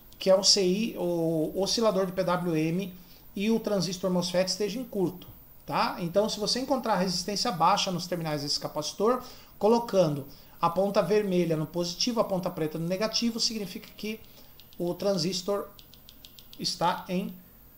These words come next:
curto, tá? O transistor aqui de dentro, né, que tá dentro desse C I, está danificado, tá? Muito bem, agora nós vamos testar a fonte. E aqui eu tenho uma outra novidade pra vocês,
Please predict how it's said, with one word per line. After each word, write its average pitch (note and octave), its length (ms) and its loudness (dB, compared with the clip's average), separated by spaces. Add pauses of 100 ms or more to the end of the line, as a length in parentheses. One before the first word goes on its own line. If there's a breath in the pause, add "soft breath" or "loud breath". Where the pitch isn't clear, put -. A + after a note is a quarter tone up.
(100)
curto, - 560 0 (540)
tá? - 240 -6
O D3 80 -4
transistor F3+ 540 -2
aqui F3 160 -6
de G3 100 -4
dentro, F3+ 340 -4
né, D#3+ 220 -4
que F3+ 100 -16
tá D#3+ 120 -2
dentro D#3 240 -4
desse D3 180 -2
C E3 100 -4
I, F3 260 -4 (520 loud breath)
está - 500 -2
danificado, E3+ 720 -2 (600)
tá? - 280 -6 (300 loud breath)
Muito - 180 -4
bem, - 240 -6
agora G#3 600 4 (920)
nós E3 180 -2
vamos G#3 220 -4
testar G3+ 480 2
a F#3+ 100 0
fonte. F#3 640 -4 (240 loud breath)
E A#3 80 4
aqui B3 160 2
eu D4+ 40 2
tenho D4+ 140 0
uma C#4+ 100 6
outra D4 180 4
novidade A3 460 2
pra F3 120 -4
vocês, D#3 720 -2